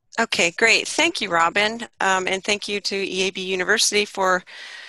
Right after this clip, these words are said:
inviting me to give this presentation. I'm excited to share our work on, um, using a genetics approach to restoring green ash by breeding for resistance to the emerald ash borer.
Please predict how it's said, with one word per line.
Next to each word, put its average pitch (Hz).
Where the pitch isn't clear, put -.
inviting 214
me 208
to 190
give 262
this 214
presentation. 185
I'm 170
excited 180
to 170
share 185
our 160
work 175
on, 170
um, 156
using 185
a 156
genetics 170
approach -
to 185
restoring 175
green 165
ash 156
by 190
breeding 208
for 202
resistance 190
to 170
the 175
emerald 175
ash 165
borer. 139